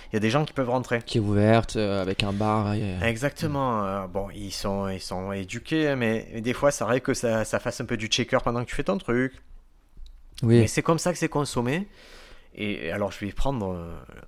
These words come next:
Speaker 1: j'en profite pour prendre l'exemple du Paname en particulier, et je vais me prononcer que pour le Paname. Euh, au niveau de tout ce qui va être, euh, normes covid et tout, ils sont très vigilants.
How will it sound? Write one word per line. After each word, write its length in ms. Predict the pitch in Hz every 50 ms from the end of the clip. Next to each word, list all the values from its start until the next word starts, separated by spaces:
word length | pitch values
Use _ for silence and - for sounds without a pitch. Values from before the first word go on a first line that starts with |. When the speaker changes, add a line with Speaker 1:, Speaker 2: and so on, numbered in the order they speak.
| - -
Speaker 1:
j'en 160 | - 117 110
profite 260 | 101 - 139 147 175
pour 140 | - - -
prendre 180 | - 123 117 110
l'exemple 300 | 110 104 - 131 117 107
du 80 | -
Paname 400 | - - 120 104 104 113 120 127
en 120 | 101 98 98
particulier, 800 | - - - - - - - - - 101 92 98 101 110 123 - -
et 40 |
je 80 | 95 95
vais 60 | 101
me 60 | 90
prononcer 320 | - - 101 95 - - 104
que 140 | - - 113
pour 160 | - 113 104
le 40 | -
Paname. 360 | - 101 98 104 117 131 139 - - - - - - - - - - - - - - - - -
Euh, 180 | 104 101 98 -
au 140 | - 104 104
niveau 340 | 110 120 120 107 127 147 143
de 120 | - 104
tout 260 | 95 - - - 165 160
ce 80 | - -
qui 120 | - 117
va 140 | 104 101 98
être, 320 | 104 113 - - - - 98
euh, 520 | 95 95 98 95 90 87 87 90 87 85 85 87 - - - - - - - - - _ - - - - - - - - _ _ - 92
normes 400 | 101 113 113 127 131 139 139 120
covid 440 | - - 120 110 101 98 107 107 101
et 40 | 101
tout, 160 | - - 120
ils 40 | -
sont 220 | - - 117 104
très 320 | 90 - - - - - 143
vigilants. 420 | 104 101 98 92 87 90 87 -